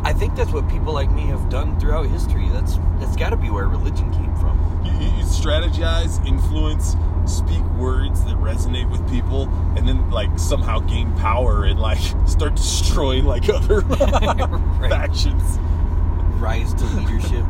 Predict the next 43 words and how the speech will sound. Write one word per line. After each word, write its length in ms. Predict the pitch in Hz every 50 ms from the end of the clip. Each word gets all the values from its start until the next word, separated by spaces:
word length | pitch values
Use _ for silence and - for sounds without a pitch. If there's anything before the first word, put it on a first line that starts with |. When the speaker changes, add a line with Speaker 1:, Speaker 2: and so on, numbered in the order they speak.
| - -
Speaker 2:
<laughs> 160 | - - -
You're 120 | - 156 - -
like, 160 | - - - - - - - - - -
"I'm 120 | - - -
gonna 200 | - 165 160 - -
create, 320 | - - - - - -
like, 160 | - - - -
a 80 | -
new 260 | 117 123 135 131 131 -
kind 280 | - 131 123 - -
of 160 | - - - -
leadership." 560 | - 139 131 - - - - - - - - -
Speaker 1:
And 120 | 127 - -
I 80 | - -
would, 240 | - - - - -
like, 160 | 123 120 120
the 80 | - -
first 280 | - - 160 160 156 -
thing 160 | - 156 156
I 60 | 147
would 100 | 147 -
do 160 | - - -
is 100 | - - -
create 240 | - - - - -
a 40 |
currency. 400 | - - - - - - - - - - - - - - - - - - - - - -
You 80 | -
know 120 | - - -
what 80 | -
I 180 | - - - -
mean? 80 | -
<laughs> 0 |
Like, 240 | - - - - -
I 80 | - -
was, 180 | - - - - - - - - - - - - - - - - - - - - - - - - - - - - - - - - -
have 220 | 143 147 - -
more 220 | - 151 156 170
of 80 | 165 151
something, 400 | - - - - - - - - - - - - - -
charge 240 | - - - - -
money 240 | - - - - -
for 240 | - - - - -
it. 80 | -